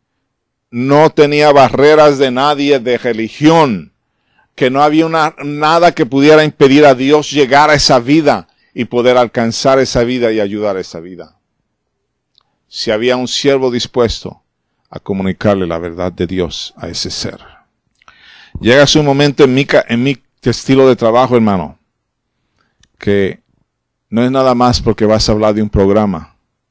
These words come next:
vas a representar al Rey, vas a representar al que te creó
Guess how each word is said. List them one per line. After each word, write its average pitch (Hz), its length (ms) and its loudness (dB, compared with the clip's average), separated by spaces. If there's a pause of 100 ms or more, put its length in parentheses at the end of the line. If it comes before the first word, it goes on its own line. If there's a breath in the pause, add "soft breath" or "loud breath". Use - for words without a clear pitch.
(520)
vas 92 220 -8
a 104 60 -2
representar 98 680 -6
al 92 160 -8
Rey, 87 440 -6 (680)
vas - 220 -6
a 92 60 -2
representar 98 600 -6
al 98 100 -4
que 95 100 -8
te 92 160 -8
creó 98 500 -2